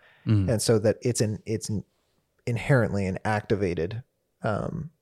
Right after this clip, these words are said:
Speaker 2: but overactivated place where you want some activation in the emotional learning being evoked,
Speaker 1: Mm-hmm.
Speaker 2: but to the point of dissociation where you're out of your window of tolerance, incapable of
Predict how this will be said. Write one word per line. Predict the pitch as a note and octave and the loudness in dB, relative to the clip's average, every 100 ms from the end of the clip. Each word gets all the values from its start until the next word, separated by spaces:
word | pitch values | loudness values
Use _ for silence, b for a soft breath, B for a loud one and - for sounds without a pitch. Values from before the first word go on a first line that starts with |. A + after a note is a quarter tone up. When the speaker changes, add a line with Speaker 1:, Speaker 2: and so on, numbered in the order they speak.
| _ - | _ -2
Speaker 2:
but | A#2+ - | -2 2
overactivated | B2 B2 G#2 - - - - - - - - _ _ | 4 4 4 0 -2 -4 -4 -4 -6 -10 -18 _ _
place | - C3 - - - b b b | 2 2 2 -2 -8 b b b
where | - | 0
you | A2 A2+ | 2 4
want | A2+ G2 | 2 2
some | - C#3 | 6 6
activation | G#2+ F#2+ G2 F2 F#2 F#2 | 6 2 0 2 2 0
in | F#2+ | 0
the | G2 | 0
emotional | F#2 F#2 F#2 - E2+ | 0 0 0 -2 0
learning | F#2+ E2+ - - _ F3 - _ - | 2 0 -2 -10 _ -18 -18 _ -4
being | G2+ F#2 | -2 -2
evoked, | G2 C3+ F#2+ - - B | 6 6 6 2 -10 B
Speaker 1:
Mm-hmm. | B2+ G#2 G#2 | 0 2 4
Speaker 2:
but | - | 4
to | - A#2 | 4 0
the | F#2+ | 0
point | A#2+ G#2 | 0 -2
of | G2+ | -2
dissociation | F2+ F#2+ F#2+ G#2 B2+ A#2+ G#2 | 0 0 0 4 4 4 0
where | F#2+ | -2
you're | G2+ F#2 - | 0 -2 -2
out | G2+ G#2 - | 0 2 2
of | G2+ G2+ | 0 0
your | G2+ | 0
window | G2+ G2 F#2+ | 0 2 0
of | - | 0
tolerance, | - G2+ F#2+ G2 F2 - - - | -2 0 -2 -4 -4 -4 -4 -4
incapable | A2+ - A#2 A2 G2+ A#2 | -4 0 -2 0 -2 0
of | A2 | 0